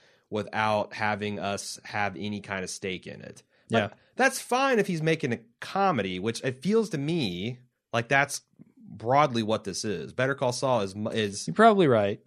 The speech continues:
Speaker 1: is
Speaker 2: Yeah.
Speaker 1: a comedy with a little bit of drama.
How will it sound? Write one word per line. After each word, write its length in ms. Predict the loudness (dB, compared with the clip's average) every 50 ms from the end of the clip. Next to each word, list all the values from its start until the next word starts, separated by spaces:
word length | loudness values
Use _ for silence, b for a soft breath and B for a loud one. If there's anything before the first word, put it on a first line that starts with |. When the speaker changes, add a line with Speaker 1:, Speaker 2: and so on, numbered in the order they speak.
| _
Speaker 1:
is 80 | 2 4
Speaker 2:
Yeah. 220 | 4 4 4 2 0 0
Speaker 1:
a 600 | 0 0 2 2 2 0 0 0 0 -2 -2 -4 -8 -10
comedy 600 | -6 -2 0 2 2 2 2 2 2 0 0 0
with 160 | 0 0 -2 -2
a 20 |
little 240 | -2 -2 -2 -2 0
bit 120 | -2 -2 -2
of 40 | -2
drama. 460 | -2 -2 -2 0 0 0 -2 -2 -4